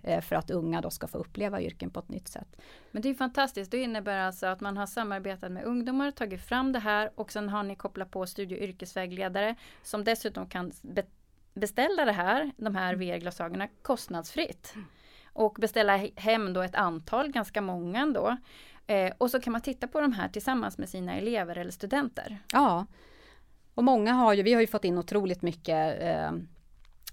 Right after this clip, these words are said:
Speaker 1: positiv respons. För det är också så här med prao idag är ju ganska svårt att komma ut och hitta de här arbetsplatserna, precis som på Arbetsförmedlingen och hitta studiebesök i vägledningssyfte.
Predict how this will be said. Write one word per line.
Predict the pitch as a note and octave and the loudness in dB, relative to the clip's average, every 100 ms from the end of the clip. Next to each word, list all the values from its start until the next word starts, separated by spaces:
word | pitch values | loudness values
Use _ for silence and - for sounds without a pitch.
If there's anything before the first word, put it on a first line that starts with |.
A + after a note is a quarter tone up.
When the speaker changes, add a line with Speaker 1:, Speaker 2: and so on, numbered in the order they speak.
| - | 4
Speaker 1:
positiv | A#3+ A3 F#3+ G#3 F#3 | 4 4 0 -2 0
respons. | F#3 - E3+ E3+ F3 | -2 0 2 2 0
För | |
det | G3+ | 0
är | |
också | B3+ - | 0 -2
så | F3 | -2
här | |
med | F3+ - | -2 -4
prao | - F#3 A#3 B3+ A#3+ | 0 4 4 6 4
idag | E3 E3 | 4 2
är | E3 | 2
ju | E3+ | 0
ganska | E3+ E3+ E3+ | -4 -4 -8
svårt | - D#3+ E3 | -6 -6 -6
att | E3+ | -8
komma | E3+ D#3+ | -4 -2
ut | D#3 E3 - - - | -2 -2 -6 -10 -8
och | F3+ | -4
hitta | F#3+ - - | -4 -2 2
de | A#3+ | 4
här | G#3 E3+ | 4 2
arbetsplatserna, | E3+ - - E3 E3 - E3+ | 2 -2 -6 -6 -6 -6 -6
precis | F3+ F#3 F3 E3+ | -6 -4 -4 -2
som | E3 | -4
på | E3+ | 0
Arbetsförmedlingen | E3+ D#3+ E3+ F3 G3 G#3+ G3+ | 0 0 -4 -2 -2 0 0
och | F#3 | -2
hitta | F3 F3 | -2 -4
studiebesök | - F3+ D3+ E3 F3 - A3 F#3 - - | -4 -2 -2 -4 -6 2 2 2 -2 -6
i | F3 | 2
vägledningssyfte. | F3+ D#3+ D#3+ E3 E3 - F3 - - | 4 4 0 -2 -2 -4 -8 -4 -2